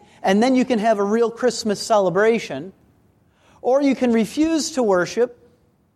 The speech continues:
and you can try to think nice thoughts and have a good time, but in the end, it won't make any difference.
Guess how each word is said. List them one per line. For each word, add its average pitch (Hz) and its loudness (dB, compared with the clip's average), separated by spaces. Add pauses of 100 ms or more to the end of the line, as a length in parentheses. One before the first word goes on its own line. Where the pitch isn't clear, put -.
(260)
and 214 2
you 226 2
can 233 0
try 302 2
to 269 0
think 247 -6
nice 226 0
thoughts 214 0
and 196 -6
have 202 0
a 196 0
good 185 0
time, 202 -2 (960)
but 240 2
in 247 2
the 240 2
end, 226 0 (1200)
it 240 0
won't 262 0
make 220 0
any 214 2
difference. - -4